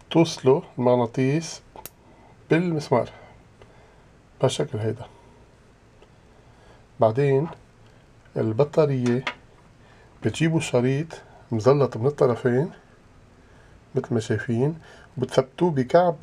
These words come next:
بثبتوا طرفه بكعب البطارية، إما بشريط لاصق أو بقطعة مغناطيس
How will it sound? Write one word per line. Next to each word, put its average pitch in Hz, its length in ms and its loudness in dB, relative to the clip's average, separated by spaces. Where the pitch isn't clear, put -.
بثبتوا 127 420 0
طرفه 165 440 2
بكعب 117 520 0
البطارية، 117 800 0
إما 143 180 2
بشريط 120 540 -2
لاصق 117 360 -4
أو 139 240 4
بقطعة 131 360 2
مغناطيس 113 720 -2